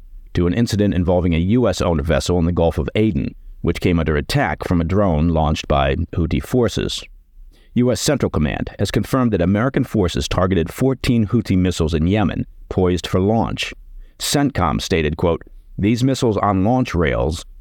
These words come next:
presented an imminent threat to merchant vessels and U S Navy ships in the region and could have been fired at any time."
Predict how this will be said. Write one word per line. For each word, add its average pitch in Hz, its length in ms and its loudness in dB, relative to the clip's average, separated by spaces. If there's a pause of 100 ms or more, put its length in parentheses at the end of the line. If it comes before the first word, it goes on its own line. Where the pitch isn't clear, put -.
(100)
presented 104 380 0
an 95 200 0
imminent 131 320 0
threat 92 300 0
to - 60 2
merchant 87 400 2
vessels 85 400 0
and 95 160 2
U 87 140 2
S 87 120 -2
Navy 110 280 2
ships - 320 -2
in 78 80 2
the 69 80 -2
region 67 420 0 (300)
and 95 160 0
could 107 140 0
have 98 80 2
been 95 140 2
fired 71 460 0
at 78 260 0
any 76 280 0
time." 65 520 -2